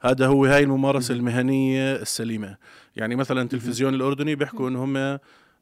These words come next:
Speaker 1: بيجيبوا ال-، الطقس من، آم، المرصد الموجود في الأردن، أو مثلًا
Speaker 2: مهم.
Speaker 1: في تلفزيونات تانية بالأردن بيستخدموا مراصد خاصة أخرى.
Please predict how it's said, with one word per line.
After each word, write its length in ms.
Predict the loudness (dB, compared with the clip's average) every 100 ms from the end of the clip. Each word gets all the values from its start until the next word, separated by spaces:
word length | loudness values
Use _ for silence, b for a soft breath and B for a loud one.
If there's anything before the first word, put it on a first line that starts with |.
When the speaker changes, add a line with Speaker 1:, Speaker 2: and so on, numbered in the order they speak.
| -10
Speaker 1:
بيجيبوا 720 | -6 -2 -2 0 0 0 -2
ال-، 760 | -6 -6 -4 -4 -2 -4 -6 -8
الطقس 460 | -4 -4 -4 -10 -6
من، 400 | -4 -4 -4 -4
آم، 600 | -4 -6 -6 -8 -8 -8
المرصد 1040 | -8 -6 -8 -8 -6 -6 -4 -8 -8 -10
الموجود 520 | -10 -8 -8 -8 -10
في 60 | -10
الأردن، 440 | -8 -8 -8 -12 b b b b b
أو 240 | 0 2 2
مثلًا 340 | 0 0 0
Speaker 2:
مهم. 80 | 0
Speaker 1:
في 200 | -2 -4
تلفزيونات 640 | -6 -8 -6 -2 -2 -2
تانية 200 | -2 -2
بالأردن 520 | -4 -4 -4 -2 -2
بيستخدموا 640 | -4 -6 -6 -6 -4 -2 -2
مراصد 720 | -2 -2 -4 -6 -8 -8 -14
خاصة 540 | -4 -4 -2 -6 -6
أخرى. 240 | -6 -10